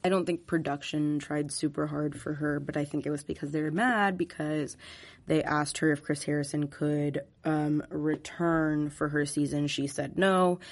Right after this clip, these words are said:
and now he's never returning because, uh, the public didn't want him because he, uh, sympathized with, uh, <laughs> Rachel's situation, and obviously it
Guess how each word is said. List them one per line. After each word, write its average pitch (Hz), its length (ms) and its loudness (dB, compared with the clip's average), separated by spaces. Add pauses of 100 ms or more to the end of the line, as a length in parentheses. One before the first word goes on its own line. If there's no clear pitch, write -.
(400)
and 160 360 4
now 196 160 4
he's 240 220 2
never 247 480 6
returning 123 680 0
because, 131 680 0
uh, - 300 -6 (100)
the 165 60 0
public 190 340 2
didn't 285 220 6
want 370 180 4
him 143 260 0
because 151 520 0 (380)
he, 151 560 4 (280)
uh, 151 40 -8 (380)
sympathized 151 880 0
with, 151 400 -4 (100)
uh, 151 320 2
<laughs> - 60 -8
Rachel's 151 500 0
situation, 151 1000 -2
and 135 360 -6
obviously 147 800 0 (800)
it - 260 0